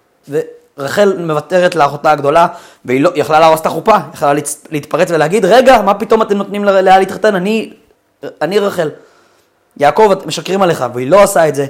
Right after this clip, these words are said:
ואז בעצם הן נשואות, שתי אחיות לאח אחד, וזה באמת, אה, תקדים, אפשר לדבר גם עליו, זה לא המקום בדיוק, אבל אפשר להגיד שבאמת יעקב לא היה מחויב לחלוטין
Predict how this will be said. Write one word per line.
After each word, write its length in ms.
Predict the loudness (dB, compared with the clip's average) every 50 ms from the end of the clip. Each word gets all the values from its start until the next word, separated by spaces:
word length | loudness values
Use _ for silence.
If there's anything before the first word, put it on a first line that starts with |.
| -8 -14 _ _ _ _ _ _ _ _ _ _ _ _ _ _ _ _ _ _ 0
ואז 260 | 2 4 4 4 4
בעצם 220 | 2 2 0 2 0
הן 160 | -2 -2 -2
נשואות, 440 | -4 -4 -2 0 2 4 2 2 0
שתי 200 | -2 0 0 0
אחיות 340 | 2 2 0 0 0 2 2
לאח 220 | 2 2 2 0
אחד, 220 | -2 0 0 0 0 -2 -8 -14 -18 _ _ _ _ _ _ _ _ _ -20 -18 -14
וזה 180 | -8 -4 -2 -2
באמת, 320 | 0 -2 -2 -4 -4 -4
אה, 40 | -6
תקדים, 600 | -6 -6 -6 -8 -6 -4 -4 -2 -2 -2 -4 -6 -10 -12 _ _ _ _ _ _ _ _ _ _ _ _ _ -12
אפשר 180 | -8 -6 -6
לדבר 240 | -4 -4 -2 -2 -2
גם 160 | -2 -2 -2
עליו, 200 | 0 0 0 0 -2
זה 100 | -2 -2
לא 80 | -2 -2
המקום 320 | -2 -4 -2 -2 -2 -2
בדיוק, 380 | -2 -4 -4 -4 -4 -2 -2 -2
אבל 380 | 0 2 2 0 0 0 -4 -6 -12 _ -12
אפשר 180 | -6 -2 -2
להגיד 480 | 0 0 0 -2 -2 -2 -2 -4 -4 -6 -10 -18 -20 -20 -20 -20 -20 -20 _ _
שבאמת 540 | -16 -14 -8 -6 -4 -4 -4 -4 -6 -8 -8 -6
יעקב 380 | -2 -2 -2 0 2 2 2 2
לא 160 | 2 4 4 4
היה 120 | 4 2
מחויב 600 | -2 -4 -6 -6 -4 -2 0 2 2 2 2 0 -6 -14 -20 _ _ _ _ _ _ _ -2
לחלוטין 760 | 0 2 2 2 2 0 0 -2 -2 -4 -4 -4 -4 -4 -6